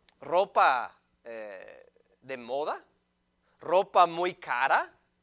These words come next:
¿Ropa que no todo el mundo usa? También se equivocaron si fueron a ver eso en Juan. Creo que en mi ausencia el hermano Michael ha estado predicando sobre la, el vestuario de Juan el Bautista, ¿verdad?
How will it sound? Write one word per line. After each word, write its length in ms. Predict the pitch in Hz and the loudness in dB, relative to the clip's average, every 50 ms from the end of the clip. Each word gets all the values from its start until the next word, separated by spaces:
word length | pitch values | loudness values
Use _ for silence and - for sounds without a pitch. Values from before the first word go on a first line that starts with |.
| _ _ _ _ _ _ _ _ | _ _ _ _ _ _ _ _
¿Ropa 480 | - 156 185 220 233 - - 220 190 - | 0 4 4 4 4 6 6 6 6 6
que 560 | - - 190 180 180 170 160 143 - _ _ - | 2 0 0 2 2 2 2 0 -2 _ _ -16
no 400 | 156 175 180 202 220 240 269 - | -12 -4 0 4 4 4 4 4
todo 180 | - 202 196 | 0 -2 -2
el 80 | 196 190 | -2 -2
mundo 280 | 196 202 202 185 170 | -2 -4 -4 -4 -4
usa? 380 | 170 202 226 - 453 370 320 - _ _ _ _ _ _ _ _ _ _ _ _ _ _ _ _ _ _ _ _ _ _ _ _ _ _ _ _ _ _ _ _ _ _ _ _ _ _ _ _ | -4 -4 -4 -4 -4 -4 -4 -6 _ _ _ _ _ _ _ _ _ _ _ _ _ _ _ _ _ _ _ _ _ _ _ _ _ _ _ _ _ _ _ _ _ _ _ _ _ _ _ _
También 440 | - 180 170 165 156 196 208 226 190 | 2 2 2 2 2 0 0 0 0
se 120 | 160 - | -4 -10
equivocaron 640 | - - 208 196 190 170 - 214 214 190 170 156 156 | -10 -8 -6 -4 -4 0 4 6 6 6 6 4 -2
si 160 | 143 - 160 139 | -8 -10 -12 -8
fueron 300 | - 156 165 165 160 151 | -4 -2 0 0 0 0
a 20 | |
ver 180 | 143 147 147 156 | 0 0 0 0
eso 180 | 147 - 143 | -2 -4 -8
en 80 | 131 123 | -12 -10
Juan. 300 | 135 139 123 101 82 _ _ _ _ _ _ _ _ _ _ _ _ _ _ _ _ _ _ _ _ _ _ _ _ _ | -8 -8 -8 -8 -10 _ _ _ _ _ _ _ _ _ _ _ _ _ _ _ _ _ _ _ _ _ _ _ _ _
Creo 240 | - 165 185 196 185 | 0 0 0 0 0
que 140 | 185 170 - | -2 -6 -6
en 180 | 175 160 156 | -6 -8 -4
mi 80 | 156 160 | -2 -2
ausencia 500 | 156 147 147 - 180 196 208 185 - 165 | -2 -2 -2 -2 -2 -2 -4 -6 -8 -10
el 60 | 143 | -8
hermano 280 | 143 147 165 165 156 151 | -6 -6 -6 -6 -6 -4
Michael 440 | 151 165 180 202 214 - - 151 147 | -2 0 0 0 0 -4 -6 -6 -6
ha 40 | |
estado 260 | 135 - - 156 151 131 | -6 -4 -6 -6 -6 -6
predicando 540 | 151 147 143 139 - 156 156 160 160 151 | -8 -12 -12 -8 -6 -4 -4 -4 -4 -8
sobre 420 | 139 - 156 151 147 147 147 147 147 | -10 -8 -8 -8 -8 -8 -8 -10 -12
la, 240 | 147 147 143 139 139 | -10 -6 -6 -4 -4
el 120 | 143 143 | -6 -8
vestuario 460 | 135 156 160 156 - 190 240 262 233 180 | -10 -10 -10 -10 -10 -8 -8 -8 -8 -10
de 60 | 143 | -10
Juan 180 | - 147 139 | -8 -10 -8
el 60 | 135 127 | -8 -10
Bautista, 500 | 117 117 - 120 117 - _ _ - 92 | -12 -14 -16 -20 -20 -20 _ _ -20 -20
¿verdad? 280 | 104 117 151 220 226 | -16 -14 -14 -14 -16